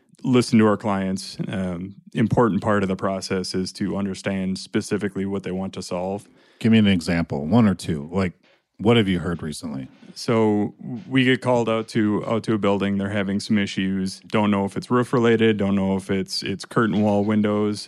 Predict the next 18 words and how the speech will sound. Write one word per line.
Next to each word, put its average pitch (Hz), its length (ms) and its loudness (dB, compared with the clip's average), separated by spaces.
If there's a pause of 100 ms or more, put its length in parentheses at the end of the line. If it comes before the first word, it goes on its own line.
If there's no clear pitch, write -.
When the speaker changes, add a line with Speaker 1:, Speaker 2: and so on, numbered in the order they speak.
(120)
Speaker 1:
um, 92 420 -4
if 92 180 -8
it's 87 160 -6
the 98 100 -4
exterior 98 440 -2
wall. 95 380 0 (960)
We 120 140 -2
go 104 320 2
out, 107 100 0 (160)
we, 104 400 -2
uh, 95 340 -6 (340)
Speaker 2:
But 110 160 2
what's 127 200 2
Speaker 1:
um, 185 60 6
Speaker 2:
their 175 40 6
complaint 117 540 2
about 69 280 -6
it? 67 140 -14